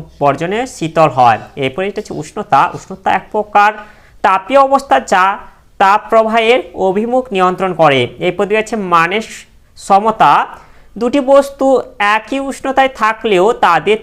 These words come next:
তাপের পরিমাণ সমান নাও হতে পারে। এরপর দুইটা আছে, এটা হবে দুটি বস্তুতে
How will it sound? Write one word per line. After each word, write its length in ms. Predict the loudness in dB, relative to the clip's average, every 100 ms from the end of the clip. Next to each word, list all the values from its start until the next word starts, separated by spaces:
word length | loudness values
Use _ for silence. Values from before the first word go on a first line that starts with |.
| 0
তাপের 400 | -2 -2 -4 -4 -8 _
পরিমাণ 460 | -6 -4 0 2 0 -2 -16 -20 _ -20
সমান 460 | -2 0 2 2 2
নাও 240 | 2 2 2 0
হতে 200 | -2 -2 0
পারে। 240 | 0 2 0 -2 -6 -4
এরপর 220 | -4 -4 -4
দুইটা 280 | -4 0 0
আছে, 240 | 0 -2 0 0 -4 -16 _ -10
এটা 220 | -4 2
হবে 200 | 2 4 2 2
দুটি 200 | -4 -6 -2
বস্তুতে 640 | -2 -2 -8 -10 -4 2